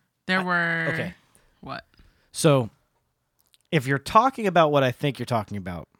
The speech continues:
Speaker 1: Mm-hmm.
Speaker 2: we need to bring up Blink one eighty-two.
Speaker 1: <laughs>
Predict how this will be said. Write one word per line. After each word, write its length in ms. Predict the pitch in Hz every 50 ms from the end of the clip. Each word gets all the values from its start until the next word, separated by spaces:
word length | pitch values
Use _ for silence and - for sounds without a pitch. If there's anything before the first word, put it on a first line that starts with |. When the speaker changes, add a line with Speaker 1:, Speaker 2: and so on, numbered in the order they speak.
| _ -
Speaker 1:
Mm-hmm. 260 | 160 165 170 165 156 165 - _ _ _ _ _ _ _ _ _ _ _ _ _ _ _ _ _ _ _ _ _ _ _ _ _ _ _ -
Speaker 2:
we 100 | 123 131
need 160 | 127 131 123 110
to 40 | 110
bring 140 | 123 120 117
up 120 | 117 -
Blink 220 | 113 110 104 -
one 120 | 101 101 95
eighty-two. 320 | 92 87 80 78 - - - - _ _ _ _ _ _ _ _ _ _ _ _ _ _ _
Speaker 1:
<laughs> 80 | - 233